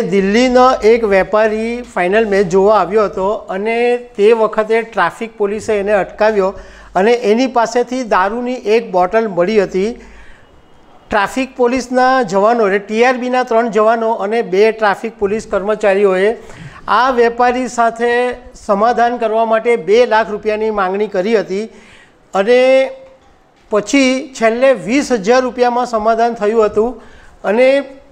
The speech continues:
આ જે દિલ્હીના વેપારી છે, એણે વીસ હજાર રૂપિયા મોબાઈલથી પેમેન્ટ કર્યું હતું. એ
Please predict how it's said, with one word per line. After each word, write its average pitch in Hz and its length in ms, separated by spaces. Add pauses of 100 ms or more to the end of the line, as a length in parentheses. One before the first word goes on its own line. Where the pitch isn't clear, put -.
(440)
આ 220 260
જે 285 140
દિલ્હીના 247 680
વેપારી 233 520
છે, 220 120 (320)
એણે 226 180 (800)
વીસ 254 300
હજાર 262 280
રૂપિયા 269 400
મોબાઈલથી 233 600
પેમેન્ટ 233 440
કર્યું 175 340
હતું. 135 180 (1040)
એ 233 120